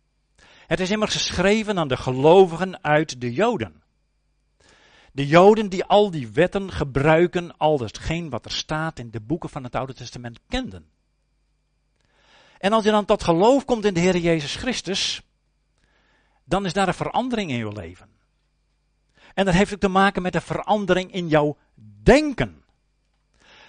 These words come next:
Want deze gelovigen dachten dat ze nog steeds vast moeten, moesten houden aan de gebruiken en al de wetten die geschreven staan, vooral, zeg maar, in de Torah, de wet van Mozes,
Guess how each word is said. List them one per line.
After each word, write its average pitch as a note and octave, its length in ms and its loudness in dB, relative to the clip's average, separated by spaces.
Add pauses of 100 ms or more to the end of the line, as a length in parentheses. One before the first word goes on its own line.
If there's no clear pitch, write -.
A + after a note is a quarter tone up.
(100)
Want D#3+ 200 0
deze G#3+ 280 2
gelovigen G#3 640 4
dachten F3+ 540 0
dat D3 180 -2
ze - 80 -10
nog G#2+ 200 -14
steeds - 600 -4
vast - 480 -4
moeten, D#3+ 540 -8
moesten D#3 420 -6
houden D3 500 -2
aan D3 240 -4
de A2+ 120 -4
gebruiken F3+ 1040 2 (520)
en A#2+ 340 -8
al E3+ 320 0
de C3 300 0
wetten D#3 320 -4
die B2 120 -6
geschreven B2 600 -8
staan, B2+ 500 -6 (540)
vooral, A2+ 580 -6 (100)
zeg - 300 -12
maar, G#2+ 220 -14
in G2 120 -20
de G2 160 -20 (300)
Torah, D3+ 480 2 (100)
de G2+ 120 -18
wet B2 220 -12
van G#2+ 120 -14
Mozes, C3+ 500 -8